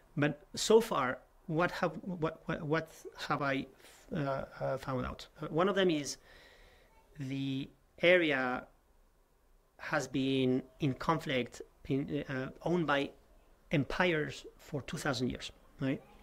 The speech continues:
This is because of the geography. So there's been violence in the area for two thousand years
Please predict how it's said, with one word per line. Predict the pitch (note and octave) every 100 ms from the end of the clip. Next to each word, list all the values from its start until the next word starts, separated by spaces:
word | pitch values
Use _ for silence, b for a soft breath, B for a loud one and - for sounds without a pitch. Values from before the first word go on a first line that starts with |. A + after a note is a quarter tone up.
| - - - B B B B - - - - - - - - - - - -
This | C#3+ F#3
is | F3
because | D#3+ - C#3+
of |
the | C3
geography. | B2+ B2 A#2 - - - - - _ _ - - - - - - - - B B B B B
So | - D3+ C#3 D3 -
there's | D3
been | - C#3
violence | B2+ D3+ F#3+ F#3+ G3
in | F#3
the | E3
area | D#3+ C3+ C3 B2+ B2 -
for | -
two | B2+ D3+
thousand | D3+ D3
years | B2+ B2+ B2